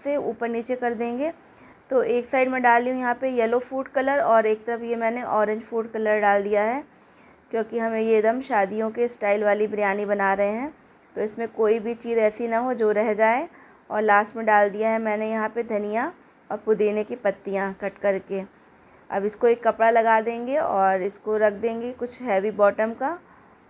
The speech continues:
या नीचे साइड में भी और इसके ऊपर भी रख देंगे, और इसको घुमा घुमा के दम लगा देंगे कम से कम दस मिनट के लिए,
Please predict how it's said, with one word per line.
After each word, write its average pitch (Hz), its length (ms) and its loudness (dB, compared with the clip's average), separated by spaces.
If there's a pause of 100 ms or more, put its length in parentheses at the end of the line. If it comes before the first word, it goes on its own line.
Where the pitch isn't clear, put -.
(360)
या 202 180 -2
नीचे 214 320 0
साइड 254 320 4
में 262 200 0
भी 311 140 -4
और 208 380 4
इसके 254 460 -4 (400)
ऊपर 196 300 -2
भी 190 120 0
रख 185 140 2
देंगे, 185 500 -8 (600)
और - 120 2
इसको 226 220 -2
घुमा 220 320 2
घुमा 220 320 0
के 269 180 -4 (260)
दम 196 260 0
लगा 185 260 4
देंगे 185 320 -4
कम 196 180 -8
से 214 140 -8
कम 214 180 -2
दस 190 280 0
मिनट 165 180 -6
के 185 180 -8
लिए, 185 280 -8